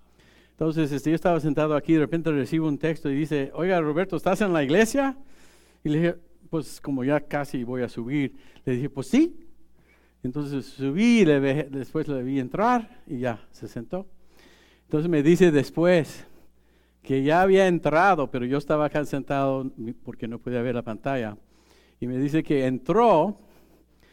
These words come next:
y pensaba que estaba en la iglesia equivocada. <laughs> Porque hace unos cuatro años que vino, pero no teníamos este grupo de alabanza.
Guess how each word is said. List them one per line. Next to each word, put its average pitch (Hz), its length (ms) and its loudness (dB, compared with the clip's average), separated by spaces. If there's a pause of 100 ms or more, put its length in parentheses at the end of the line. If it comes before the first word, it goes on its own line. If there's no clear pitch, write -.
(220)
y 160 120 4
pensaba 190 580 4
que 160 140 0
estaba 170 420 4
en 147 100 0
la 135 120 2
iglesia 160 540 0 (120)
equivocada. 120 1000 -8 (600)
<laughs> - 760 -12
Porque 165 460 4
hace 180 440 4
unos 170 600 0 (260)
cuatro 143 320 -2
años 220 320 0
que 147 140 2
vino, 185 320 0
pero 135 340 2 (300)
no 175 160 2
teníamos 175 600 2
este 156 220 -2
grupo 147 320 -2
de 123 80 2
alabanza. 113 720 0